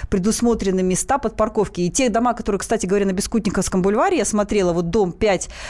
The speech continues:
уже готовый, а, там рядом очень прекрасную сделали парковку, а, причем в нескольких местах.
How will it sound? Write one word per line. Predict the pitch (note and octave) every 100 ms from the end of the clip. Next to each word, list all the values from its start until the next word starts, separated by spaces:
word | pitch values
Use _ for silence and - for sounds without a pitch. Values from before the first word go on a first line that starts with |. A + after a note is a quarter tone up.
| -
уже | F#3+ F#3 G3+
готовый, | A3 A3+ A3 E3+ C#3 - -
а, | - D#3+ D#3 -
там | A#3 A#3 -
рядом | G#3+ C4 E4+ C4+ F#3+ -
очень | A#3 B3 A#3 G3+
прекрасную | G#3 - A#3+ A#3 G#3 G3+ F#3+
сделали | E3+ G3 F3+
парковку, | F3 F#3+ F3+ A#3+ C#4+ C#4 - E3 - - -
а, | F3 E3+ E3
причем | G#3+ - A3+
в |
нескольких | A3 A#3+ - G#3 G3+ G#3
местах. | F#3+ - C4 C#4+